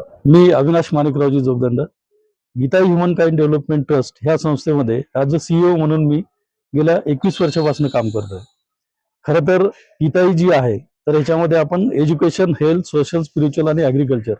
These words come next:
अशा पाच सेक्टरमध्ये आपण काम करतो. आतापर्यंतचा जो गीताईचा प्रवास होता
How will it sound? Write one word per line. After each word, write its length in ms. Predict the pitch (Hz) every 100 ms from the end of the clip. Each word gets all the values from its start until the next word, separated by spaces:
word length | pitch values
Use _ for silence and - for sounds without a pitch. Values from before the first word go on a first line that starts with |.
| _ _ _ _ _
अशा 180 | 131 175
पाच 300 | 147 170 175
सेक्टरमध्ये 480 | 160 143 156 151 143
आपण 200 | 127 135
काम 220 | 127 120
करतो. 360 | 110 - 113 - _ _ _ _ _ _ _ _ _
आतापर्यंतचा 640 | 131 196 185 190 180 180
जो 140 | 190 190
गीताईचा 400 | 165 156 175 175
प्रवास 360 | 156 160 151
होता 240 | 143 113